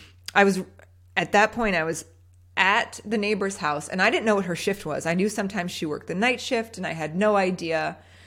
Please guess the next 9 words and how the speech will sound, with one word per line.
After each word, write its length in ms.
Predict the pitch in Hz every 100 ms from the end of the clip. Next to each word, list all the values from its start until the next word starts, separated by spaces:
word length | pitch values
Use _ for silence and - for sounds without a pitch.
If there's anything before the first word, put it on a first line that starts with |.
| - - - - - - - - - -
what 240 | 190 214
it, 220 | 214 - - -
if 140 | 202
she 160 | - 220
was 160 | 208
gonna 160 | 214 202
even 280 | 214 202 190
be 140 | 196
home 520 | 175 190 240 170 147